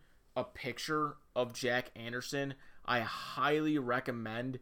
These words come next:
you go and look up a picture of him because he is just a mere resemblance of Richie Incognito. It's actually insane. They said his nickname is Baby Richie.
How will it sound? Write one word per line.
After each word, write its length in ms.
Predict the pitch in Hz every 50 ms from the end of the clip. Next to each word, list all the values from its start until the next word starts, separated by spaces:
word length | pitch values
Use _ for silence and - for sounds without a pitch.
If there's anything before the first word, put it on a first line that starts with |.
| - - - - - - -
you 300 | 123 127 135 143 143 127
go 480 | 113 135 120 113 120 123 131 135 - -
and 480 | 123 117 113 110 104 107 110 113 117 117
look 240 | 123 123 - - - -
up 260 | 107 113 127 - - - - - - - - -
a 60 | 117 -
picture 420 | - - 127 120 - - 147 147
of 80 | 139 151
him 280 | 147 143 143 143 143 - - - - - - - - -
because 460 | 127 131 - 156 143 143 135 - - - -
he 480 | - - - 143 147 151 156 156 - - -
is 460 | 135 131 131 131 127 127 120 123 - - - - - - - 117
just 540 | - - 131 135 127 123 117 - - - - - - - - - - - - - _ -
a 100 | 131 131
mere 1080 | 127 123 120 120 123 127 131 139 143 151 160 160 160 151 135 120 110 104 101 101 - - - -
resemblance 1040 | 117 117 123 123 113 110 123 120 120 123 120 131 135 139 139 139 135 - - - - - - - - - - - - - - 139
of 220 | 139 131 117 123
Richie 340 | 127 131 123 - 123 120 120
Incognito. 720 | 113 104 123 113 113 107 110 107 107 101 104 98 107 - - - - - -
It's 240 | 139 131 - - -
actually 440 | - 135 135 135 - - 143 139 131
insane. 460 | 123 113 - - 131 123 117 113 110
They 120 | 113 117 113
said 200 | - 139 127 123
his 240 | 123 123 117 117
nickname 400 | 123 123 131 127 127 127 127 123
is 120 | 120 113 110
Baby 340 | - 123 117 120 123 120 113
Richie. 440 | 110 113 110 - 135 135 131 127